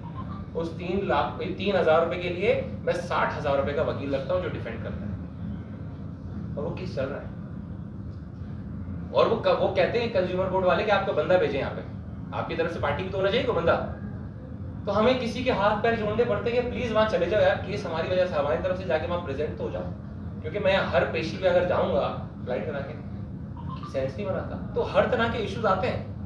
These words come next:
बिजनेस में, but then again, you should be strong enough। आप बोले, "हाँ, मैं कर लूंगा, क्या हो गया?"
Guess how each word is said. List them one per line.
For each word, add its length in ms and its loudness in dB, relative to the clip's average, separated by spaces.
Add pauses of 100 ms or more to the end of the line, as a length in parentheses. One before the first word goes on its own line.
(120)
बिजनेस 320 0
में, 100 -6 (560)
but 100 4
then 180 4
again, 280 4 (380)
you 80 -8
should 200 -8
be 80 -6
strong 220 -2
enough। 340 0
आप 180 2
बोले, 160 0
"हाँ, 160 0
मैं 120 -2
कर 160 -2
लूंगा, 180 -2
क्या 280 0
हो 120 4
गया?" 120 -4